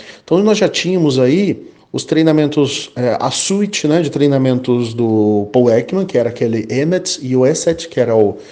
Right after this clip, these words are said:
o Ekman Micro Expression Training Tool, e o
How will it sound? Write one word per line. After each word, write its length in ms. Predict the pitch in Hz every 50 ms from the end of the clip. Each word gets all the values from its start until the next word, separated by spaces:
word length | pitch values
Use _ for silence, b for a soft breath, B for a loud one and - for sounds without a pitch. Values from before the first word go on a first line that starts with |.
| B B B B B B B B -
o 180 | 117 113 120
Ekman 540 | 131 156 - - - 156 156 160 160 156 151
Micro 400 | 135 127 123 135 139 135 - 139
Expression 640 | 131 - - - - 123 123 123 - - 139 131 131
Training 480 | 127 127 - - 131 127 131 123 120
Tool, 380 | 110 117 - - 160 208 208 - - b b b b b b b b b b b
e 300 | - 113 120 127 135 143
o 380 | 156 165 190 208 214 208 -